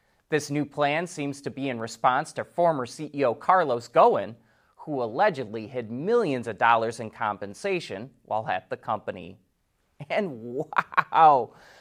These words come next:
was I surprised at how many comments we got about raised white letter tires. And it does seem they do generate more comments from strangers. Dana Ford says,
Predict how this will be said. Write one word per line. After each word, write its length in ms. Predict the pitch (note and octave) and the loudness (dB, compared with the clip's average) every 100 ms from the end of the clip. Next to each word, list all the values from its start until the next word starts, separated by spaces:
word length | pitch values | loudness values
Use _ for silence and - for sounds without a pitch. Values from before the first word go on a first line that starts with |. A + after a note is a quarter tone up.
| - | -12
was 200 | - B3+ | 6 6
I 140 | B3 C#4 | 8 6
surprised 480 | C#4 G3+ A3+ A#3+ A3 | 4 0 2 2 0
at 80 | |
how 140 | F#3 G#3+ | -2 -2
many 200 | G#3+ F#3 | 0 -4
comments 480 | - G#3+ A#3 G3+ - | 0 0 2 -2 -6
we 80 | |
got 280 | F#3+ F#3 A3+ | 0 4 6
about 260 | F3 D3+ D3 | 6 6 4
raised 500 | C#3 E3+ A3+ C4+ - | 0 2 2 0 -4
white 300 | D#3+ E3+ G#3 | 4 4 6
letter 280 | D3 C#3 G3 | 4 4 2
tires. 680 | - A#3+ C#4 C4+ A#2 G2+ - _ _ _ - | 4 6 6 4 0 -4 -16 _ _ _ 0
And 160 | B3+ | 4
it 260 | C#4 G3 - | 4 2 6
does 320 | A3+ C#4+ C#4+ | 8 8 4
seem 560 | - E4 C4+ G3 A3+ - _ _ | -4 -2 0 0 -4 -10 _ _
they 140 | G#3 | -2
do 300 | E3 F3 B3+ | 0 -4 -4
generate 580 | A#3 E3+ C#3 D3+ D#3 G3 | -4 0 2 4 2 0
more 180 | D3+ E3 | 2 0
comments 480 | - A#2 A#2+ D#3 G3 | 0 0 0 -2 -4
from 200 | B3 A#3 | -4 -4
strangers. 920 | - - B3+ D4 A#3 D3+ G2+ G2+ - _ _ _ _ _ | -6 -2 0 0 -2 -2 -6 -10 -18 _ _ _ _ _
Dana 320 | F#3 F#3+ G3+ | 0 2 0
Ford 400 | - - G3+ G3 | -2 0 2 2
says, 500 | - C3+ G#2 F2+ - | 0 0 0 -2 -12